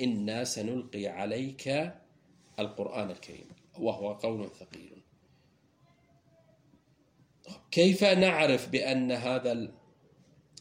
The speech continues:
يعني، ك-، أين هي النقطة والملاحظة التي نلاحظها في القرآن الكريم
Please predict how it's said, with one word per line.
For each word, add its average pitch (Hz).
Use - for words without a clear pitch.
يعني، 113
ك-، -
أين 185
هي 165
النقطة 139
والملاحظة 120
التي 131
نلاحظها 127
في 160
القرآن 160
الكريم 147